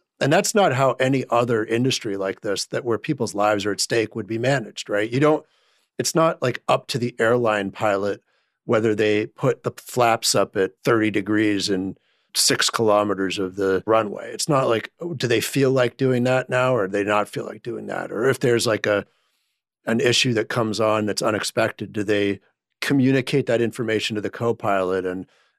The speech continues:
and troubleshoot, or do they report that back to the control tower? Th-, those things aren't optional. They're not discretionary. There's systems for that because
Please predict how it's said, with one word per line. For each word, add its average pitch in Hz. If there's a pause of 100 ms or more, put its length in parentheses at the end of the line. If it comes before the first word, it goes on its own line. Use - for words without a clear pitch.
and 101
troubleshoot, 120
or 92
do 95
they 101
report 101
that 101
back 101
to -
the 98 (320)
control 110
tower? -
Th-, 139
those 202
things 196
aren't 135
optional. 113
They're 117
not 139
discretionary. 120
There's 117
systems 117
for 98
that 95
because 113